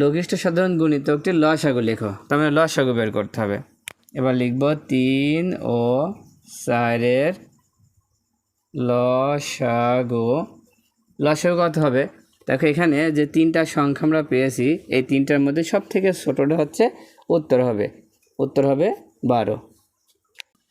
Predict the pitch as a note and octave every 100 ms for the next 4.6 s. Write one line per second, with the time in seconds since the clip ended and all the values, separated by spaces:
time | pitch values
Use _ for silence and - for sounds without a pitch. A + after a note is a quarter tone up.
0 | _ _ C3+ C3+ D#3 D#3+ D#3 E3+ E3 F3
1 | G3+ B3 - _ - C#3 C#3 D3+ E3 F3+
2 | - D#3 D3 C3+ A#2+ G2 - _ _ _
3 | _ - C3 C#3 D#3+ D#3+ D#3+ D#3+ C#3+ C#3
4 | D#3 D3+ C3 C3 C#3+